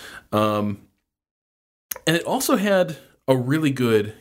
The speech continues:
campaign game. And I think this is something it definitely borrowed from Steel Pan-, uh, not Steel Panthers, uh, Panzer General. Uh, I'm not sure how many games did stuff like this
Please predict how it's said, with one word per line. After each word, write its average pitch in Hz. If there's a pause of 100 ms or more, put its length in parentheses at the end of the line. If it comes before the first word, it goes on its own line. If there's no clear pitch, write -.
campaign 180
game. 101
And 90
I -
think -
this 190
is 185
something 147
it 104
definitely 135
borrowed 82 (540)
from 98 (100)
Steel 110
Pan-, 95
uh, 98
not 95
Steel -
Panthers, 87
uh, 92
Panzer 123
General. 98 (560)
Uh, 104
I'm 147
not 190
sure 196
how 170
many 139
games 117
did 110
stuff 127
like 107
this 92